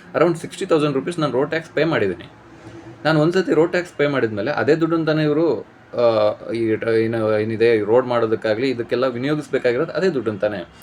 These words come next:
ನಾನು ಒಂದ್ಸರಿ ಟ್ಯಾಕ್ಸ್ ಕಟ್ಟಿದ್ದೀನಿ ಅಂದಮೇಲೆ ಮತ್ತೆ ನಾನು ಟೋಲ್ ಕಟ್ಟೋ ಅವಶ್ಯಕತೆ ಏನಿದೆ? ನನ್ನ ಮೊದಲನೇ ಕ್ವಶನ್. ಇನ್ನು ಎರಡನೇದಾಗಿ ಇಲ್ಲಿ ಶ್ರೀಮಂತರು ಮಾತ್ರ ಟ್ಯಾಕ್ಸ್ ಕಟ್ತಾ ಇದ್ದಾರೆ ಅಂತಲ್ಲ,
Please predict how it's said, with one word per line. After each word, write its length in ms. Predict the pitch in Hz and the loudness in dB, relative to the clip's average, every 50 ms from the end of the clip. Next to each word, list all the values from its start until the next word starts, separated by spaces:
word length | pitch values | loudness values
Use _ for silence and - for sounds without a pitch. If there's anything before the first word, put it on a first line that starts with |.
| - - - | -20 -12 -6
ನಾನು 140 | 127 131 135 | -2 0 0
ಒಂದ್ಸರಿ 220 | 131 127 175 175 | 0 -2 -2 -6
ಟ್ಯಾಕ್ಸ್ 320 | 170 - - 147 180 - - | -2 0 0 0 0 -4 -2
ಕಟ್ಟಿದ್ದೀನಿ 480 | - 160 147 - 170 160 170 170 160 | -2 -2 0 0 0 2 2 2 2
ಅಂದಮೇಲೆ 680 | 147 120 110 104 95 95 - - - - 107 147 185 - - - - - - - - - - - 123 | 0 -2 -2 -4 -6 -6 -8 -8 -8 -10 -10 -10 -10 -16 -20 -20 -20 -20 -20 -20 -20 -20 -18 -8 -2
ಮತ್ತೆ 300 | 131 160 - - - 220 | -2 -2 0 2 2 2
ನಾನು 260 | 202 190 185 185 180 | 4 4 2 2 0
ಟೋಲ್ 260 | 160 160 165 190 202 | 2 2 2 2 2
ಕಟ್ಟೋ 180 | 190 175 - 160 | -2 -4 -2 -2
ಅವಶ್ಯಕತೆ 520 | 131 131 131 - 127 101 117 110 - 143 | -2 -2 -2 -4 -2 -2 -2 -2 -2 -4
ಏನಿದೆ? 340 | 120 98 92 85 82 82 - - - - - - - - - - | -2 -2 -4 -4 -6 -10 -10 -12 -16 -20 -20 -20 -20 -20 -16 -8
ನನ್ನ 140 | 143 151 165 | -4 -2 -2
ಮೊದಲನೇ 320 | 156 127 120 127 120 113 | 0 2 2 2 0 0
ಕ್ವಶನ್. 320 | 98 - - - - 87 82 - - - - - - - - - - - - - - - - - - - - - | -4 -6 -10 -10 -10 -14 -16 -16 -20 -20 -20 -20 -20 -20 -20 -20 -20 -20 -20 -20 -20 -20 -20 -20 -20 -20 -6 -4
ಇನ್ನು 140 | - 170 185 | 0 0 0
ಎರಡನೇದಾಗಿ 800 | 135 113 113 120 143 156 156 - 113 98 - - 90 92 - 165 160 - - - - - - - | 4 4 4 4 4 2 2 2 2 0 0 -2 -6 -6 -6 -8 -12 -16 -20 -20 -20 -20 -8 -6
ಇಲ್ಲಿ 140 | 147 175 170 | -2 -2 -2
ಶ್ರೀಮಂತರು 480 | 160 - 147 165 185 196 190 190 180 165 | 0 2 2 4 4 4 2 2 0 0
ಮಾತ್ರ 220 | 156 143 - 165 | 0 0 0 -2
ಟ್ಯಾಕ್ಸ್ 300 | 156 - - 135 - - | 0 0 0 -2 0 0
ಕಟ್ತಾ 220 | - 120 98 - | -2 0 2 2
ಇದ್ದಾರೆ 200 | 110 101 98 98 | 2 4 4 2
ಅಂತಲ್ಲ, 280 | 101 104 95 95 90 | 0 -2 -6 -6 -6